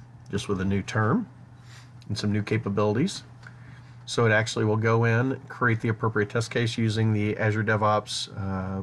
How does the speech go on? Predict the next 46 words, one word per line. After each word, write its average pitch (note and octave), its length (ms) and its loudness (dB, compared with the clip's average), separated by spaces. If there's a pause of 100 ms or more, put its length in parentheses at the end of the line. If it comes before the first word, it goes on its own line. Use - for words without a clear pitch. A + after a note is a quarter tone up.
(120)
bug A2 260 2
rest G#2+ 260 2
A G#2 80 2
P A2 120 0
Is. A2 240 4
It'll G2 140 -2
actually G2 240 -4
create G#2+ 260 0
a A2 40 0
new G#2+ 140 2
bug G#2+ 380 0 (520)
with A2 120 -6
the - 80 -2
title, A2 440 0 (220)
uh, F#2+ 300 0
of G#2 240 -2
the, G#2 300 2
uh, G2 200 0
error. B2 380 2 (720)
And A2+ 120 2
if A2 120 0
there G#2 160 0
is A2 140 0
a G#2 40 -2
screenshot, C#3+ 720 2 (160)
it'll G#2 180 0
include G#2+ 400 0
those G#2+ 200 2
details, G#2+ 360 0
so - 120 0
you G#2 80 2
can G#2 100 0
go G2+ 160 2
in G2+ 200 0
here, G2+ 300 0
of G2 140 -6
course, G2 220 -2
set - 180 -2
the G2 220 0 (500)
severity A2 800 2 (300)
and, G2+ 460 0 (140)
uh, F#2+ 240 -6
the G2+ 140 0
other G2+ 140 2
priority G#2 540 2
and G2+ 240 -2